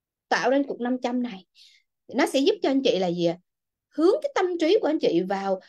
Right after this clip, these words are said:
những cái khoản chi trả cho bản thân của mình trước, những cái khả-, khoản lợi nhuận trước.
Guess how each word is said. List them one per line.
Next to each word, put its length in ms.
những 380
cái 160
khoản 420
chi 500
trả 280
cho 140
bản 200
thân 240
của 100
mình 200
trước, 220
những 160
cái 140
khả-, 240
khoản 240
lợi 460
nhuận 220
trước. 260